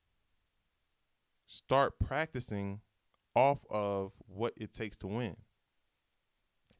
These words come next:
Backtrack, backtrack. Step two, find mentors that you could follow. Back to who you follow.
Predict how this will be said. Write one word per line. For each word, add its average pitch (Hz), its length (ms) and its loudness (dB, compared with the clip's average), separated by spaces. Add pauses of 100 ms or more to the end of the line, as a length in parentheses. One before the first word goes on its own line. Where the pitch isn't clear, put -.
(140)
Backtrack, - 380 2 (120)
backtrack. 98 360 -4 (320)
Step - 320 2
two, 151 380 2 (1500)
find 156 520 4 (480)
mentors 110 920 0
that 110 220 -2
you 135 80 -4
could 107 220 -4
follow. 143 440 -2 (1700)
Back 101 160 -10
to 98 80 -8
who 104 100 -4
you 98 120 -4
follow. 104 360 0